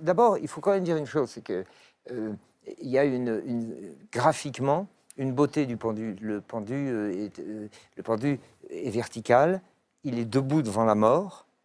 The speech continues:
il n'est pas encore au ciel, mais il n'est plus sur la terre, il nous surplombe.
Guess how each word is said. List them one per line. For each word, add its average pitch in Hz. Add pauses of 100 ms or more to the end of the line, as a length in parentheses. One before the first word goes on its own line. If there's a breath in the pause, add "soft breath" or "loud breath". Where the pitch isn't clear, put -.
(240)
il 131
n'est 131
pas 165
encore 135
au 127
ciel, 123 (180)
mais 113
il 113
n'est 113
plus 131
sur 107
la 101
terre, 165 (400)
il 139
nous 143
surplombe. 143